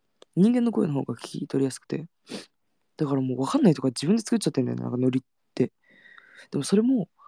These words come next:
なんかその、一発で、あ、いい音ハマったわってなることはもうなくて、僕の場合は。も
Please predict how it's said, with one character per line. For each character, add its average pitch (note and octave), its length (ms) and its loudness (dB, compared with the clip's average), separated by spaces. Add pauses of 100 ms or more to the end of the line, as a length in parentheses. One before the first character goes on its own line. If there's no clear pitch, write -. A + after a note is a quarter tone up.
(260)
な F3 100 2
ん - 20 -2
か - 80 -6
そ B2+ 120 -6
の、 B2 180 -8
一 D#3 180 -10
発 A3 200 -2
で、 F3+ 300 0 (300)
あ、 E3+ 120 -4
い G3+ 120 0
い F#3+ 100 8
音 D#3+ 180 0
ハ E3 140 -4
マ E3 80 0
っ - 80 -8
た - 120 -6
わ - 140 -6
っ - 40 -18
て - 120 -12 (120)
な D3+ 100 2
る C#3+ 60 0
こ C3+ 60 -2
と C3 80 0
は B2 60 2
も A#2+ 140 -4
う B2 40 -6
な C#3+ 140 2
く - 80 -6
て、 B2+ 140 2
僕 A#2 220 -6
の B2 120 -4
場 A#2+ 140 -6
合 A#2+ 80 -4
は。 - 0 -
も A#2+ 100 -8